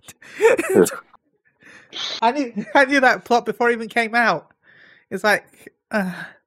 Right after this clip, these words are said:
I don't like things like that where you, I don't mind, 'cause, uh, yeah, I know stories before I play anyway, but I hate when I know the fact that what I'm playing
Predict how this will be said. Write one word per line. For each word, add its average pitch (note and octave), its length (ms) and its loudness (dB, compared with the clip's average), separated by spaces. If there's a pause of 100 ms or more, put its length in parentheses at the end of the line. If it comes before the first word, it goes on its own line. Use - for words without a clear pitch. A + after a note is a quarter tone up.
(400)
I B3+ 80 0
don't D#4+ 200 4
like C#4+ 240 2
things A#3+ 220 -2
like F#3+ 140 2
that F3+ 140 2
where F#3+ 120 2
you, G3 180 -2 (200)
I - 420 -8
don't D4+ 300 2
mind, A3+ 340 0
'cause, A#3 240 -10
uh, F3 80 -6
yeah, F#3 240 0
I E3+ 60 0
know F#3+ 180 2
stories D#3+ 480 -2
before D#3+ 300 -6
I D#3 80 0
play D#3+ 240 -4
anyway, E3 280 -6
but D3+ 220 -10 (440)
I F#3+ 100 0
hate A#3 200 0
when G#3+ 160 -2
I G#3 60 -2
know G3 260 0
the F3+ 120 -2
fact E3+ 220 0
that E3+ 80 -6
what F#3 200 -2
I'm E3+ 60 -12
playing F#3 580 -4